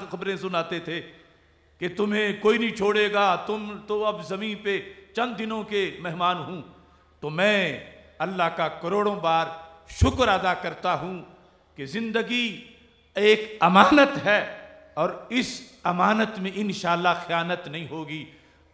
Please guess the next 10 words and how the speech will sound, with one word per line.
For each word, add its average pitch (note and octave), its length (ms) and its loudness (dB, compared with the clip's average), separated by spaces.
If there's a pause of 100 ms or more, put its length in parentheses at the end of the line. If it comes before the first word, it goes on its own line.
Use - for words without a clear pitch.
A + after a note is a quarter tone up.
और F3+ 200 2 (180)
ये A3 320 8
अगर F#3+ 260 0 (140)
दीन G3 460 -4
के F#3+ 160 -2 (100)
काम G3+ 460 0
आ G3 160 4
जाए F3+ 340 -2 (500)
तो D3+ 100 -14
इससे A3 440 -2